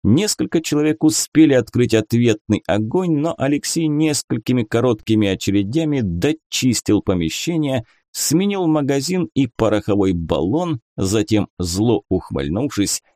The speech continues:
снял с разгрузки одного из покойников тяжелую Р Г О-шку, подошел ко второй двери и, распахнув ее ударом ноги, катнул неактивированную гранату вперед.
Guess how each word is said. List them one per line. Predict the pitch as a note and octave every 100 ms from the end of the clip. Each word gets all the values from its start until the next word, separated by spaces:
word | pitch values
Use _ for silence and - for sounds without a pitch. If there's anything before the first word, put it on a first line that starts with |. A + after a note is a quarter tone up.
| _
снял | - - A2 A2 G2+ -
с | -
разгрузки | G2 G2+ G2 G#2+ A#2+ -
одного | G#2 F2 F2 F#2 F#2+
из | E2+ -
покойников | F#2 - C3 A#2+ F2+ G2 E2 -
тяжелую | G2 F#2+ A2 G#2 G2 -
Р | F#2 F2+
Г | D2+ E2+
О-шку, | B2 D#3+ - C#3+ C3+ _ _ -
подошел | A#2+ B2+ C3+ - F3+ D#3+ -
ко | B2
второй | A#2+ - C#3+ F#3+ E3
двери | D3+ D#3+ D3
и, | B2+ C#3
распахнув | B2 - - A#2 - C#3 B2
ее | A2+ A2+
ударом | G#2 G#2 F#2+ F#2 F2+
ноги, | E2 E2+ G#2+ F#3 C3+ _ _
катнул | - C#3 - - F3 F#3+ F3
неактивированную | E3 D3 A#2+ - B2+ B2 D3+ C#3 C3+ B2+ B2 A#2
гранату | F#2+ G#2+ A#2 A2+ G#2+ G2+ - G#2
вперед. | - _ - C3+ B2 G2 E2 -